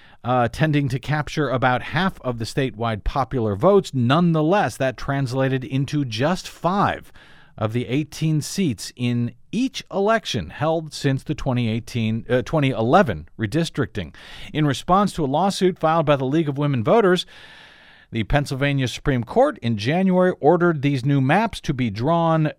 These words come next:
uh, because the Republican ones, they said, were, quote, "clearly, plainly, and palpably in violation of the state's constitution." The Republicans' plan was, quote, "aimed at achieving unfair partisan gain"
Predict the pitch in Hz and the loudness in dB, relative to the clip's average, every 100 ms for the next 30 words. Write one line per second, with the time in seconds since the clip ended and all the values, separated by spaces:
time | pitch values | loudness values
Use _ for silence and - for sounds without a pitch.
0 | _ 123 113 131 120 131 139 131 110 117 | _ -8 -6 -6 -2 0 2 2 2 -2
1 | 113 214 220 202 185 165 170 160 139 143 | 0 2 2 0 0 2 2 2 0 0
2 | - 151 143 120 - 190 185 - - - | 2 2 2 -4 2 2 2 -2 -10 -6
3 | 240 254 180 113 85 - - - 190 247 | -2 2 2 2 -2 -8 -8 -2 0 4
4 | 247 123 82 - - 113 - - 226 233 | 4 2 -2 -10 -8 -6 -6 -4 -2 0
5 | 151 101 92 73 - _ _ - _ _ | 0 -2 -4 -6 -16 _ _ -20 _ _
6 | 131 156 135 156 156 147 147 139 123 117 | 0 2 4 4 4 4 2 0 -2 -4
7 | 110 - 135 - - 127 117 - 104 - | -4 -2 -2 -4 -4 -4 -4 -8 -12 -4
8 | 147 117 98 - - - - - 90 95 | -2 -2 -6 -8 -16 -20 -20 -14 -8 -6
9 | - 143 127 120 107 - - 127 127 127 | 0 0 0 -4 -6 -6 -6 -4 -2 -2
10 | 123 107 101 - 156 151 160 - - 147 | -2 -2 -4 -4 2 2 2 -2 -6 -2
11 | 170 180 170 123 135 104 - - 156 147 | 0 0 0 0 -2 -2 -8 -6 -4 -2
12 | 139 123 139 156 147 151 143 123 - 147 | -2 -2 0 0 0 2 2 0 0 0
13 | 143 117 110 101 101 139 175 208 247 | 2 0 -2 -2 -2 -2 0 0 -2